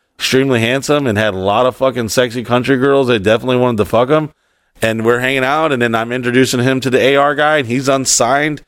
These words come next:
He's blowing up, and then they're talking, and then, you know, next thing you know, we're having a bunch of mutual friends, we're having a good time. And thank God Miguel fucking ran quarterback on the fucking rental car, 'cause just as we suspected, we get there, and then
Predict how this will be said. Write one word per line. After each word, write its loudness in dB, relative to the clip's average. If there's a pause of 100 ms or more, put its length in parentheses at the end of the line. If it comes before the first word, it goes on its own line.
(260)
He's 0
blowing 0
up, 2
and -4
then -2
they're 2
talking, -2 (240)
and 2
then, 0 (380)
you 0
know, 4
next -2
thing -2
you 2
know, 4
we're 4
having -2
a -10
bunch -2
of -4
mutual 0
friends, 0
we're 2
having -2
a -4
good -2
time. 2 (580)
And -2 (560)
thank -2
God 0
Miguel 0
fucking -2 (340)
ran 2
quarterback 0
on 0
the -4
fucking -2
rental 2
car, 0
'cause -6
just 0
as 0
we 2
suspected, -2
we -2
get 0
there, 2
and -4
then -2